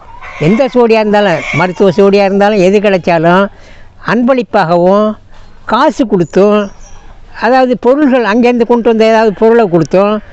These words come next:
நிறைய சுவடிகளை, அந்த பகுதியில் இருக்க சுவடிகளை எல்லாம், பனை ஓலையில் எழுதிய சுவடிகளை எல்லாம் சேகரிக்க ஆரம்பித்து விட்டார்.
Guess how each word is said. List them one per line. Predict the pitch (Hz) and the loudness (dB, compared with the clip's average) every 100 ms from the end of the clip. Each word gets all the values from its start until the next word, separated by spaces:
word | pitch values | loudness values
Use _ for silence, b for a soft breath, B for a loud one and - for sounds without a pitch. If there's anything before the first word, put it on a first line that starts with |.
| B B | B B
நிறைய | - 220 247 226 | -2 0 2 0
சுவடிகளை, | 233 269 269 240 240 | 2 2 2 2 2
அந்த | 220 196 | 0 -2
பகுதியில் | 208 226 262 254 | 0 0 2 2
இருக்க | 226 220 214 | 2 2 0
சுவடிகளை | 208 233 240 233 220 | 2 2 2 2 2
எல்லாம், | 214 214 226 156 - - b b - 214 | 4 4 2 -2 -10 -20 b b -20 -10
பனை | - 226 262 | -4 -2 0
ஓலையில் | 220 220 220 208 | 2 2 2 2
எழுதிய | 208 208 196 185 | 2 2 0 0
சுவடிகளை | 220 226 220 208 | 0 2 2 2
எல்லாம் | 202 196 202 262 B B - | 4 4 2 0 B B -10
சேகரிக்க | - 269 269 262 214 208 | -2 0 2 0 0 0
ஆரம்பித்து | 208 208 196 190 | 0 0 -2 0
விட்டார். | 190 175 147 | -2 -2 -4